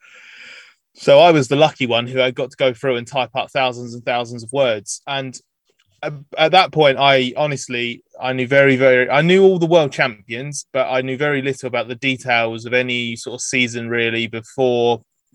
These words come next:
probably ninety-four. Um, just because obviously in my time, Schumacher was such a big deal. I knew all about his history, and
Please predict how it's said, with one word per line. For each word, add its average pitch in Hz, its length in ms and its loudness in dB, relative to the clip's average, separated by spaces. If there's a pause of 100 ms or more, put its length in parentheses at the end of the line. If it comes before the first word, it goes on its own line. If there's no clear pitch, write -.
probably 151 480 -2
ninety-four. 151 920 -4 (420)
Um, 123 520 -2 (880)
just 160 180 -2
because 131 300 -2
obviously 123 320 0
in 123 100 -4
my 135 220 0
time, 113 480 -10
Schumacher 120 520 -6
was 113 160 -8
such 117 220 -6
a 117 40 -16
big 117 220 -4
deal. 117 280 2
I 113 80 0
knew 123 160 -2
all 120 100 0
about 117 240 0
his 127 200 -2
history, 107 520 -6
and 107 140 -8